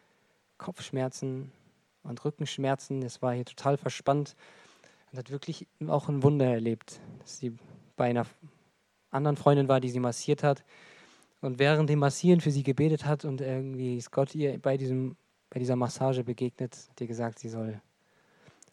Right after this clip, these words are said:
sie soll loslassen. Sie ist nicht mehr im Krieg. Ich glaub, es war, „Rührt euch.“ Das war ein militärischer Ausdruck, „Rührt euch. Ähm, darfst entspannt stehen, du bist nicht mehr im Kampfeinsatz.“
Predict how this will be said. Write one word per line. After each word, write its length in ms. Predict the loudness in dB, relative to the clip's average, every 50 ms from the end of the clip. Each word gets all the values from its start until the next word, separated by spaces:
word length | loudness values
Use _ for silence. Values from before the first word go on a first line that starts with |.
| _ _ -10
sie 80 | -4
soll 140 | -2 0 2
loslassen. 600 | 2 2 2 0 -4 -10 -14 -14 -12 -14 -14 -12
Sie 80 | -12 -12
ist 120 | -8 -8
nicht 140 | -8 -6 -4
mehr 180 | -4 -4 -2 -4
im 160 | -6 -8 -10
Krieg. 440 | -8 -6 -6 -6 -6 -8 -14 -20 _ _ _ _ _ _ _ _ _ _ _ _ _ _ _ _ _ _ _ _ _ _ _ _ _ _ _ _ _ _ -20 -20 -20 -20 _ _ _ _
Ich 60 | -12
glaub, 160 | -10 -8 -8
es 160 | -10 -8 -6
war, 340 | -4 -2 -2 -2 -4 -6 -10 -14 _ _ _ _ _ _ _ _ _ _ _ _ _ _ _ _ _
„Rührt 220 | 0 0 2 2 0
euch.“ 340 | -2 -4 -4 -8 -12 -18 _ _ _ _ _ _ _ _ _ _ _ _ _ _ _ _ _
Das 100 | -14 -10
war 80 | -8 -6
ein 60 | -4
militärischer 540 | -4 -2 -4 -2 0 2 2 2 2 0 0
Ausdruck, 340 | -2 -2 -4 -8 -8 -4 0
„Rührt 180 | 0 0 2 4
euch. 380 | 4 4 4 2 -2 -10 -18 -20 _ -20 -20 -20 _ -20 _ _ _ _ _ _ _ _ _ _ _ _ _ _ _
Ähm, 320 | -8 -6 -6 -6 -8 -12 -16 _ -20 -20 _ _ -20 -20 -20 -20 _ _
darfst 400 | -12 -12 -12 -12 -16 -20 -20 -12 -10
entspannt 420 | -8 -8 -6 -2 -2 -2 -2 -2
stehen, 280 | -4 -4 -4 -4 -4 -6
du 80 | -8
bist 200 | -8 -10 -10 -12
nicht 100 | -8 -4
mehr 160 | -2 0 0 0
im 60 | -2
Kampfeinsatz.“ 720 | -4 -6 -6 -2 -2 -2 0 0 -2 -4 -6 -10 -18